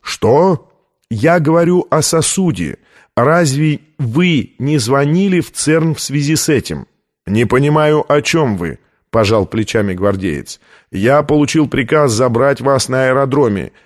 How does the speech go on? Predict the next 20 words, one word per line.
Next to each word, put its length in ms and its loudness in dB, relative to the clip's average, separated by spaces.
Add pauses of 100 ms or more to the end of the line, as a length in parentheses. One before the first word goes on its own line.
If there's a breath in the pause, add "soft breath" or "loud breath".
(120 soft breath)
Это 300 2
все, 300 0
что 180 -2
мне 220 0
известно". 560 -2 (880)
Витория 520 2
бросила 460 0
на 180 0
Лэнгдона 600 0 (240 loud breath)
тревожный 540 -2
взгляд. 420 -4 (480)
"Пристегните, 720 0
пожалуйста, 560 2
ремни", 380 0 (240)
напомнил 560 0
пилот. 420 -2 (460)
Лэнгдон 680 2
вытянул 500 0
ремень 320 -2
безопасности 920 -2